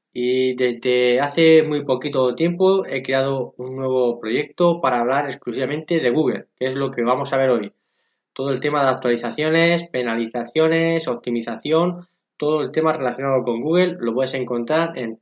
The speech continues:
es google punto es. Repito, es google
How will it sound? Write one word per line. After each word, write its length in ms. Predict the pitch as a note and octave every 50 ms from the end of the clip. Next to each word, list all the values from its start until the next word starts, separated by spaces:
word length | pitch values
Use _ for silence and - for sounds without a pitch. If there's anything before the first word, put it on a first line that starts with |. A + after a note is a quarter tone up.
| _
es 380 | - D#3 D#3+ D#3 D#3 - - _ _
google 560 | - B2+ C#3 E3 F3 F#3 F#3+ F#3+ F#3+ F#3+ - _ _ _ _ _ _ _ _ _
punto 600 | - E3+ F3+ F3+ F3 F3 - F3+ F3+ F3 E3+ F3
es. 340 | D#3+ D#3+ B2 G2+ - - - _ _ _
Repito, 460 | - B2 A#2+ C3+ B2+ A#2 G#2 G2 - _ _ _ - - _ _ _ _ _ _
es 500 | - D#3+ D3 C3 A#2+ - - - - - _ _ _ _
google 580 | A#2+ A#2+ C#3 D#3+ F3+ G3 G#3 G#3+ A3 A3+ A3+